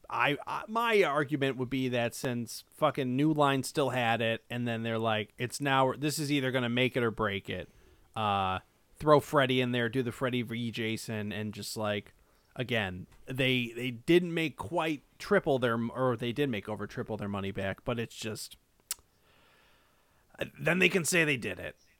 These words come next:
But, you know, and then they, I, did they make that other, did, I wonder if New Line made that shitty ass, I never even saw it, the Friday the thirteenth remake. Or, like, I never finished it.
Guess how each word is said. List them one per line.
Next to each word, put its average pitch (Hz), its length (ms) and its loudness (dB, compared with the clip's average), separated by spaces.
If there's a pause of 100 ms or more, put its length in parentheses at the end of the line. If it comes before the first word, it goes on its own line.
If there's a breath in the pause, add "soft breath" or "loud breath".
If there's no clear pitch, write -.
(120)
But, 120 240 -4
you 120 120 -6
know, 123 240 2
and 131 100 0
then 127 120 -2
they, 117 240 -2
I, 135 260 -8 (180)
did 135 140 -6
they 185 160 0
make 208 340 0
that 160 260 -2
other, 143 460 -4
did, 131 160 -8
I 135 80 -6
wonder 170 240 -4
if 143 120 -10
New 135 200 0
Line 117 340 -2
made 113 220 -2
that 107 200 -2
shitty 120 480 -4
ass, 107 540 -2 (1040)
I 151 140 8
never 233 240 4
even 113 200 -2
saw 110 380 4
it, - 140 -6
the 101 360 2
Friday 135 240 2
the 113 60 -6
thirteenth 120 560 -4
remake. 101 600 -8 (280)
Or, 147 80 4
like, 147 160 8
I 170 60 6
never 165 240 8
finished 117 500 -2
it. 95 220 -6